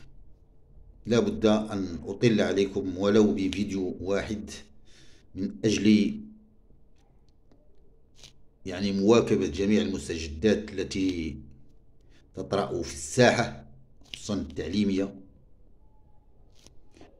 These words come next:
ودائما دون لو contexte ديال سوكيي بوليتيك، ضروري باش تفهم الأوضاع كيفاش تتمشي. إذن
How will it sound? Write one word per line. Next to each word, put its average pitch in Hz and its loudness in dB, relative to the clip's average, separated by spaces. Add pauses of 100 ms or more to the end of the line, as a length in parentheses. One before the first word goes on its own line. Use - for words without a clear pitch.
(220)
ودائما 113 4
دون 104 4
لو 92 0
contexte 101 -4
ديال 82 -4 (380)
سوكيي 90 -6
بوليتيك، 78 -10 (540)
ضروري 80 -2 (2250)
باش 98 -2
تفهم 101 -6
الأوضاع 92 -2
كيفاش 82 -10
تتمشي. - -10 (3750)
إذن 92 -2